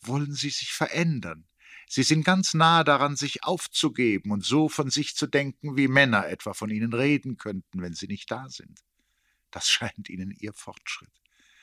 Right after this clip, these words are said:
Sie sind fast schon überzeugt, dass man einen Genuss sucht und wieder einen und einen noch stärkeren Genuss, dass darin das Leben besteht, wenn man es nicht auf eine albere Art verlieren will. Sie haben schon angefangen, sich umzusehen, zu suchen,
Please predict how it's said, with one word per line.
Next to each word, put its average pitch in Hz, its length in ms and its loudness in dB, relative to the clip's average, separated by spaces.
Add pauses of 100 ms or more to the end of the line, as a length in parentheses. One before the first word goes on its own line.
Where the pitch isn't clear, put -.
(140)
Sie - 160 -2
sind 117 200 -2
fast - 300 0
schon 139 160 2
überzeugt, 139 560 2
dass 139 120 -4
man 131 100 -8
einen 101 300 -4
Genuss 98 520 -6
sucht 131 540 -8
und 101 140 -4
wieder 131 320 0
einen 139 400 0 (300)
und 104 160 -4
einen 113 180 4
noch 113 160 2
stärkeren 139 720 2
Genuss, 139 500 0 (160)
dass - 180 -2
darin 143 460 4
das 143 200 2
Leben 120 440 6
besteht, 127 680 -4 (480)
wenn 110 160 -2
man 110 140 2
es 107 140 0
nicht 113 180 2
auf 104 100 2
eine 98 200 2
albere 104 600 4
Art 92 340 -2
verlieren 87 580 -6
will. 85 180 -16 (340)
Sie - 180 -2
haben 147 180 2
schon 151 200 2
angefangen, 170 560 2
sich - 300 -2
umzusehen, 143 680 -2
zu 110 160 -2
suchen, 131 540 0